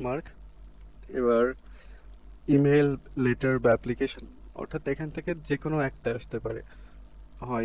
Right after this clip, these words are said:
ইমেইল আসবে অথবা লেটার অথবা অ্যাপ্লিকেশন। লেটার আসলে ফর্মাল লেটার টাইপের আসবে, আর অ্যাপ্লিকেশন এখানে দশ মার্ক। আর লাস্ট রাইটিং শর্ট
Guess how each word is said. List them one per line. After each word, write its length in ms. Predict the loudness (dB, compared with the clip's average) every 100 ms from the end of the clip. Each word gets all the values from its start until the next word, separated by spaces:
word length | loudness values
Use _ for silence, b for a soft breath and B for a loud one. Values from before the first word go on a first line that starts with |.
| 0
ইমেইল 220 | 2 6 6
আসবে 260 | 4 0 0 -2 -8 -20 -16 -10
অথবা 280 | -8 -2 0 0 -4 -12 -8 -6
লেটার 340 | -4 -2 -2 -2 -8 -18 -18 -10
অথবা 260 | -10 -6 -4 -4
অ্যাপ্লিকেশন। 640 | -8 -12 -10 -10 -10 -14 -14 B B B -2
লেটার 220 | 0 4 2
আসলে 160 | 2 -4 -2
ফর্মাল 300 | -2 -2 -2
লেটার 240 | -4 -4 -6 -4
টাইপের 340 | -6 -6 -6 -6
আসবে, 320 | -8 -12 -12 -12 b b b b -10 -4 -2
আর 80 | -2 -8
অ্যাপ্লিকেশন 680 | -10 -10 -6 -6 -6 -8 -8 -12 -18 -16 -10
এখানে 220 | -8 -8 -8 -4
দশ 140 | -4 -4 -10
মার্ক। 220 | -10 -12 -16 -20 -20 -20 -20 -20 -20 -20 -20 -20 -12 -4
আর 100 | -2 2 2
লাস্ট 300 | 0 -4 -14 -16 -16 -20 -20 -6 0
রাইটিং 260 | 2 0 -4 -2
শর্ট 200 | -2